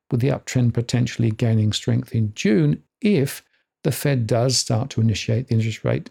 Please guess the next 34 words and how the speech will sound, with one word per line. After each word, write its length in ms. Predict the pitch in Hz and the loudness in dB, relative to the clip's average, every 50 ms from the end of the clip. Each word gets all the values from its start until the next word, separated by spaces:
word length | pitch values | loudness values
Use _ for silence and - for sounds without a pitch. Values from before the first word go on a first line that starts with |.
| _ - | _ -2
easing 320 | 120 107 98 107 117 113 | 0 0 0 0 -2 -2
process. 520 | - - - 127 131 123 - - 113 104 | -2 -4 -4 -2 -2 -2 0 -2 -2 -4
But 280 | - - - 127 - 139 | -2 -2 -2 -2 0 0
we 120 | 139 147 | 0 0
will 140 | 147 143 123 | 0 0 -2
see 200 | - - 180 160 | -2 0 0 0
about 280 | 127 - 110 101 104 - | 0 0 -2 -4 -2 -2
that, 240 | 123 120 127 - - _ - - - - - - - _ - | -2 -2 -2 -2 -6 _ -18 -20 -20 -20 -20 -20 -20 _ -2
and 120 | - 151 139 | 0 2 2
that's 280 | 135 127 131 - - | 2 0 0 -4 -4
the 260 | - - 135 131 139 - _ _ _ - | -2 -2 -2 -2 -2 -4 _ _ _ -10
critical 360 | - - 135 131 131 131 117 | -4 -2 0 2 2 2 2
issue 240 | 113 - - 120 117 | 2 0 0 0 0
looking 380 | 110 110 110 - - 117 113 | 0 0 -2 -2 0 0 0
forward. 500 | 107 - - 135 131 120 113 113 107 - - _ _ _ _ _ - _ _ _ _ _ - | 0 -2 -2 0 0 2 2 0 0 -2 -6 _ _ _ _ _ -20 _ _ _ _ _ -2
Whilst 300 | 139 139 139 135 - - | 0 0 0 0 0 0
markets 520 | 147 165 180 196 - - 156 - - - | 2 2 2 0 0 0 -2 -2 -2 -4
are 60 | - 117 | -4 -4
still 400 | - - - 127 120 113 113 - - | -4 -2 0 0 0 0 -2 -4 -12
hoping 640 | - - - - 170 196 190 - 110 110 113 117 - _ - - _ _ _ | -20 -10 -4 -2 -2 -2 0 0 -2 0 0 -2 -4 _ -16 -20 _ _ _
for 140 | - - 117 | -6 -2 -2
interest 240 | 113 104 117 113 - | 0 0 -2 -2 -2
rate 240 | 117 113 - - - | -2 -2 -2 -4 -6
cuts 340 | - - - - - - - | -6 -6 -6 -6 -8 -6 -4
sooner, 460 | - - 226 214 170 147 156 151 - _ _ - - - - - _ _ _ _ _ _ _ | -2 0 2 4 4 4 2 2 -2 _ _ -20 -20 -20 -20 -20 _ _ _ _ _ _ _
all 200 | - 196 254 226 | 0 2 2 2
of 60 | 135 | 2
the 120 | 101 123 151 | 2 2 2
information 600 | 151 - - 123 143 180 185 147 - 127 131 131 | 2 2 2 2 2 2 2 2 2 0 0 0
suggests 580 | - 135 143 156 160 147 - - - - - _ - | 0 0 0 2 2 0 0 -2 -6 -10 -12 _ -2
interest 380 | 160 156 - - 156 143 - | -2 -2 -2 -2 -4 -2 -2
rate 180 | 170 170 - - | -2 -4 -4 -4
cuts 360 | - 175 175 160 - - - _ _ _ _ _ _ _ _ - - | -2 -2 -2 -2 -4 -10 -12 _ _ _ _ _ _ _ _ -8 -4
later. 520 | 208 196 202 202 190 - 143 120 - | -2 0 2 2 2 2 2 0 -2